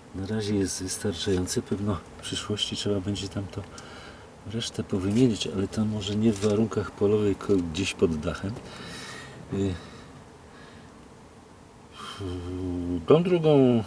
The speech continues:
drugą część tego łącznika końcowego posmarowałem sobie jeszcze gniazdo wazeliną.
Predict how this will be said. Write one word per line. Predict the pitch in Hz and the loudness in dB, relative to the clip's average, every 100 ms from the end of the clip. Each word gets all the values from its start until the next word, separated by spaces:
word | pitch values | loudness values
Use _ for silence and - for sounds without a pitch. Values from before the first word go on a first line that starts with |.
| - | 0
drugą | 113 139 127 120 110 98 - | 4 4 6 4 4 -2 -10
część | - 120 113 - | -2 2 2 2
tego | 107 104 | 0 4
łącznika | 110 110 - 110 - 107 | 4 2 0 -2 0 -2
końcowego | - 107 - 113 117 101 104 - - - - - - - - - - | 0 -2 0 2 2 0 -4 -10 -16 -14 -14 -16 -16 -18 -20 -20 -6
posmarowałem | - 135 - 131 123 107 127 117 | -2 0 2 4 4 4 2 0
sobie | - 113 101 98 | 0 -2 0 2
jeszcze | 92 113 - 85 | 2 2 0 0
gniazdo | 80 98 107 104 92 82 - 76 90 | 2 2 0 -2 -2 -4 -8 -6 -2
wazeliną. | 104 90 101 90 82 85 98 | 0 2 4 2 2 0 -2